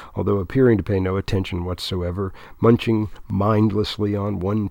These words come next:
pretzel after the other. And if that isn't bad enough, Jutmal can feel the presence of Amnia Nutmilk behind him.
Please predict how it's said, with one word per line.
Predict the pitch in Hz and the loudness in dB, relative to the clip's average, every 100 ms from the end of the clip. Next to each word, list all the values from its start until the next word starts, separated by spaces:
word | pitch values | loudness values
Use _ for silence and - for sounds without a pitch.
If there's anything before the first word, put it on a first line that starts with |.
| - | -4
pretzel | 127 - - 113 - | -4 -2 -2 -4 -2
after | 104 - 101 | -4 -4 -6
the | 101 | -4
other. | 98 104 95 - - _ 95 | -2 -2 -2 -8 -20 _ -8
And | 82 | -6
if | |
that | 98 92 | -4 -4
isn't | 90 90 85 | -4 -6 -8
bad | 90 82 | -8 -8
enough, | 80 110 135 - - - | -2 2 2 0 -10 -4
Jutmal | - 139 120 117 | 0 2 2 2
can | 110 92 | 0 -4
feel | - 156 147 | 2 2 2
the | - | 0
presence | - 135 104 80 - | -2 0 0 -4 -8
of | - | -6
Amnia | 110 113 107 104 | -2 0 2 2
Nutmilk | 104 123 - 95 78 - | 2 0 -2 -4 -4 -6
behind | 95 107 127 110 | -4 -2 0 -2
him. | 80 | -6